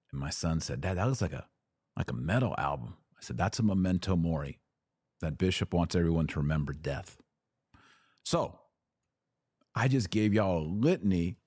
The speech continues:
of things in the Catholic Church that are hyper-focused on death. Today's the Feast of All Saints in the Catholic Church. We honor all the saints,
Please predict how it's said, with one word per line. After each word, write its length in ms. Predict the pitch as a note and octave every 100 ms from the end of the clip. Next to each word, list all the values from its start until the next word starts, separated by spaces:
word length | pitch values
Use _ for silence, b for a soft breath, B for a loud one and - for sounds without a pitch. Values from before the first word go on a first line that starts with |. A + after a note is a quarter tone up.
| _ b b -
of 100 | F#2+
things 400 | - C3+ D3 B2
in 80 | A#2
the 120 | G2+
Catholic 500 | A#2+ G#2+ G#2+ G#2+ E2+
Church 580 | - D2 C#2+ - - - _ _ _ _ _ _ _ -
that 140 | F#2
are 100 | F2+
hyper-focused 1400 | E2 - A#2+ B2 A#2+ A2 - F#2+ F2 - C2+ - - - - _ _ _ _ _ _ _ _ D#2+
on 420 | D2+ D2+ D2 D2 - _ - C#2
death. 440 | C#2 - - - _ _ _ _ _
Today's 320 | G2+ F#2 F2+
the 100 | E2+
Feast 260 | - F2+ F2+
of 80 | E2+
All 140 | D#2+
Saints 380 | - F2+ E2+ -
in 40 |
the 60 | D2+
Catholic 320 | E2+ D#2 D#2
Church. 320 | - D#2+ -
We 140 | D#2+ -
honor 420 | E2 E2 D#2 D2+ b b b b _
all 180 | G2+ G2
the 100 | F2
saints, 640 | - F#2 D2+ - - -